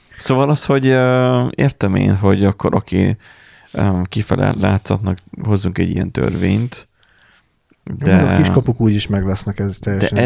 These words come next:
Speaker 2: egyértelmű.
Speaker 1: sem volt legális.
Speaker 2: Hát nem, hát. Tehát
Speaker 1: Nem az lehet,
Speaker 2: most ez,
Speaker 1: hogy
Speaker 2: ez kicsit olyan egyébként, mint amikor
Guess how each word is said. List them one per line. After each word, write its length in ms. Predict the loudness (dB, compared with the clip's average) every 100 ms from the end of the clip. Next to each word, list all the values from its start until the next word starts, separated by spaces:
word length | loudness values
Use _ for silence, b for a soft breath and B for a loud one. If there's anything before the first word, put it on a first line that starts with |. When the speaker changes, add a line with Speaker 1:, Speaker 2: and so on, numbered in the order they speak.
| 2
Speaker 2:
egyértelmű. 300 | 0 2 0
Speaker 1:
sem 100 | 2
volt 220 | 2 2
legális. 880 | 2 2 2 2 0 -2 -4 -8 -12 -14
Speaker 2:
Hát 220 | -8 0
nem, 160 | 2 2
hát. 480 | 2 0 -2 -10 -20 _ _ _ _ _ b b b b _
Tehát 200 | -2 -2 -6 -20 -20 -20 _ -20 b b -2
Speaker 1:
Nem 240 | 0 2
az 140 | 0
lehet, 200 | 2 2
Speaker 2:
most 160 | 4 4
ez, 80 | 4
Speaker 1:
hogy 140 | 4
Speaker 2:
ez 120 | 2
kicsit 320 | 2 0 2 2
olyan 280 | 4 4
egyébként, 560 | 4 4 2 2 0 2
mint 180 | 2 2
amikor 400 | 2 2 2